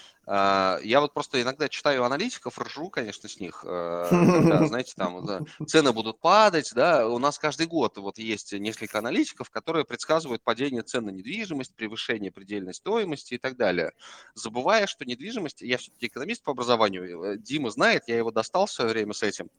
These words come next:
Speaker 1: вот, э, Леша меньше меня знает. А,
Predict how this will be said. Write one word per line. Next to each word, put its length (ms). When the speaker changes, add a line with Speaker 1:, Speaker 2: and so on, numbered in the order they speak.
Speaker 1:
вот, 380
э, 320
Леша 340
меньше 360
меня 360
знает. 300
А, 540